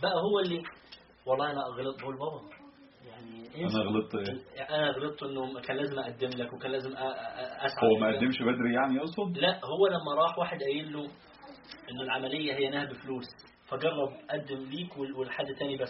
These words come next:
Speaker 1: ما ت-، ما، ما تقدمش للعيلة كلها. فهو سبحان الله عمل كده. هم خدوها يعني، خدوها يعني ما صدقوا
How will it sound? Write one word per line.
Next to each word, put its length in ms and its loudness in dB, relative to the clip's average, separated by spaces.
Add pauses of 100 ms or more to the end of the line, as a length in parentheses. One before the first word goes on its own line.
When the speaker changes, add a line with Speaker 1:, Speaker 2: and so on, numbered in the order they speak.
(140)
Speaker 1:
ما 60 -6
ت-، 140 -10
ما، 160 -8 (180)
ما 60 -6
تقدمش 360 -6
للعيلة 260 2
كلها. 320 -6 (340)
فهو 260 10
سبحان 140 4
الله 160 2
عمل 380 -2
كده. 200 -4 (520)
هم 260 8
خدوها 260 6
يعني، 300 2
خدوها 340 4
يعني 340 2 (360)
ما 100 4
صدقوا 520 6